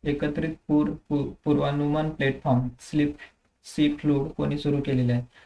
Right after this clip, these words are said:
तर आर सी पाटील यांनी सु-, अ, सुरू केलेले आहे, जे की भारताचे आपत्ती व्यवस्थापन आणि आधुनिक प्रभावी बनवण्यासाठी दोन जुलै दोन हजार पंचवीस रोजी केंद्रीय जलशक्ती मन-,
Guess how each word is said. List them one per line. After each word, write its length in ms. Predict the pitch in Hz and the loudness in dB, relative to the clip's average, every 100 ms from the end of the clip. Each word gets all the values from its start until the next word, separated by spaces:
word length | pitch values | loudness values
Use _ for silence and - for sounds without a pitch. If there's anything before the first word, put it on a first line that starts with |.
| _ - | _ -4
तर 200 | 160 - | -4 -2
आर 200 | 170 135 | 2 2
सी 260 | - - 151 | 0 -2 0
पाटील 420 | - 127 131 123 - _ _ - | 2 2 2 -2 -4 _ _ -2
यांनी 200 | 139 135 | 0 0
सु-, 300 | - - 233 | -4 -8 -4
अ, 260 | 135 131 127 | 2 4 2
सुरू 240 | - 135 | 0 -2
केलेले 300 | 135 131 127 | 0 0 2
आहे, 160 | 139 147 | 0 -2
जे 220 | 131 135 131 | -4 -4 -4
की 260 | - 156 190 - _ _ _ _ _ _ _ _ _ _ _ 143 | -2 0 0 -6 _ _ _ _ _ _ _ _ _ _ _ 2
भारताचे 460 | 131 131 143 147 | 4 4 0 4
आपत्ती 400 | 135 131 143 - | 4 4 -4 0
व्यवस्थापन 640 | 131 131 - 139 131 147 156 175 | 0 0 -2 -6 -4 -4 -4 -4
आणि 180 | 143 135 - | -2 -2 -2
आधुनिक 440 | 147 127 127 147 - | 0 2 4 2 0
प्रभावी 440 | 131 135 139 135 | -2 0 2 4
बनवण्यासाठी 680 | 131 131 131 127 135 131 147 | 4 6 6 4 2 -2 -2
दोन 320 | 131 127 127 | 0 4 4
जुलै 340 | 127 127 135 196 202 | 2 2 2 2 0
दोन 120 | 131 | 0
हजार 200 | 131 127 | 2 2
पंचवीस 760 | 123 127 127 127 131 127 - - - | 2 2 2 2 -4 -4 -12 -12 -4
रोजी 300 | 135 131 135 | -2 -2 -2
केंद्रीय 420 | - 131 127 131 | 2 4 4 4
जलशक्ती 760 | 127 127 131 - - - - 147 | 4 2 0 -6 -8 -6 -2 0
मन-, 240 | 135 131 | 0 -2